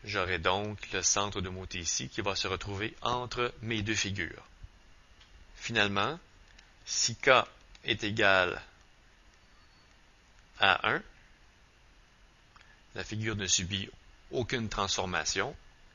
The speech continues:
ni agrandissement, ni diminution. Si le K est égal à moins un, ma figure ne subit aucune transformation,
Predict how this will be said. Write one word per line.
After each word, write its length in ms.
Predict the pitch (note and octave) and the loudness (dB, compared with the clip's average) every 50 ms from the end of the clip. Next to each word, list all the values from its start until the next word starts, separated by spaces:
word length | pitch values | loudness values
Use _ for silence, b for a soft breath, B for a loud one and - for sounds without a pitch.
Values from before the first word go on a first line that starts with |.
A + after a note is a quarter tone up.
| - - - | -18 -10 -8
ni 160 | A#2 B2+ B2 | -2 2 2
agrandissement, 720 | A2+ A2 G#2+ G#2 G#2+ G#2 G2 - - - G2+ G2 G2 F#2 - B B B B B B B B - - - | 2 2 2 0 0 0 0 0 -2 0 0 0 -2 -2 -2 B B B B B B B B -20 -12 -8
ni 200 | G#2 A2+ A2+ G#2 | -6 -4 -4 -4
diminution. 680 | G2+ G2+ G2 F#2 F2 E2 D#2+ - - F2 F2 A2 D3+ - - b b b b b b b b b b - - - - - _ - - - | -4 -4 -4 -4 -6 -4 -4 -2 -2 -2 -2 -4 -6 -10 -16 b b b b b b b b b b -20 -20 -20 -20 -20 _ -20 -16 -10
Si 280 | - - - - C#3 C3+ | -6 0 0 0 2 4
le 140 | C3 A#2+ | 4 2
K 300 | A#2+ - - A#2+ A2 G2 - - - - | 4 4 6 6 6 6 2 -2 -6 -6
est 160 | C3 - - | -4 0 0
égal 300 | A#2 A#2 A#2+ A2+ A2 G#2 | 2 8 8 10 10 10
à 80 | G2 | 8
moins 440 | G2 G2 F#2+ F#2+ F2+ F2 F2 E2+ F2 | 6 4 0 0 0 0 0 0 0
un, 200 | F#2 G2 C#3 F3+ - - - - - - - - - _ - - - - - - B B B B B B B B B B - - | 0 0 -2 -4 -8 -14 -20 -20 -20 -20 -20 -20 -20 _ -20 -20 -20 -20 -20 -20 B B B B B B B B B B -14 -6
ma 180 | - G#2 A2+ A2 | 2 2 2 2
figure 480 | - - A#2+ A#2+ A#2+ C3+ C#3 C3 A2+ | 2 0 0 0 2 2 2 2 2
ne 120 | G#2+ G#2+ G#2 | 2 0 2
subit 400 | - - - G#2 G#2 G#2+ A2 - | 2 2 2 2 0 -2 -2 0
aucune 340 | - C3+ B2+ - C#3+ C3+ B2 | -2 -2 0 0 0 0 0
transformation, 960 | - A#2 A2+ A2 - - A2+ G#2+ G#2 G2 F#2+ F2+ - - G#2+ G#2 A#2 D3+ - | -2 -2 0 0 2 2 2 2 2 2 0 2 0 0 2 0 0 0 -4